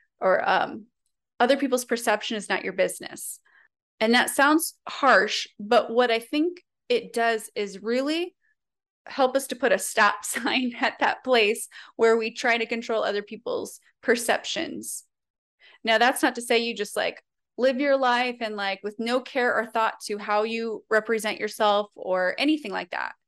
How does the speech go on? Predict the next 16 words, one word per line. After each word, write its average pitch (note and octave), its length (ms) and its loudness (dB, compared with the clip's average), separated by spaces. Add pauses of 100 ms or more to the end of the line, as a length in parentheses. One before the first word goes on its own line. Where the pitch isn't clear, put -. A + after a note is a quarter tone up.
(680)
You A3+ 80 -4
can B3 140 0
always D4 300 4
take C#4 180 -4
things A#3 240 -2
to - 100 -8
an A3 80 -4
extreme. - 500 -6
So G#3 260 4
I'm A3 240 2
not B3+ 320 2 (580)
saying G#3 500 0
that, F#3 320 0 (760)
but A3+ 120 4
what A#3+ 160 6
I'm G#3+ 380 0